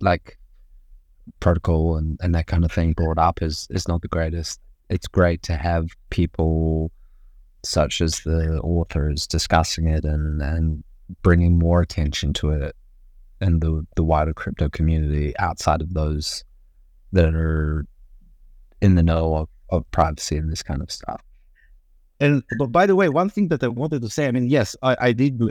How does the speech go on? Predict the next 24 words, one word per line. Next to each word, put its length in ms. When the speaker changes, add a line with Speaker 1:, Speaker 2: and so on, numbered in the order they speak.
Speaker 2:
you 160
know, 200
not, 240
uh, 540
a 80
lot 180
of 80
things 240
here, 180
but 180
I 120
think 240
I, 200
I 100
did 320
make 180
an 100
effort 500
to 500
analyze 480
it 140
on 140
its 320
merits 380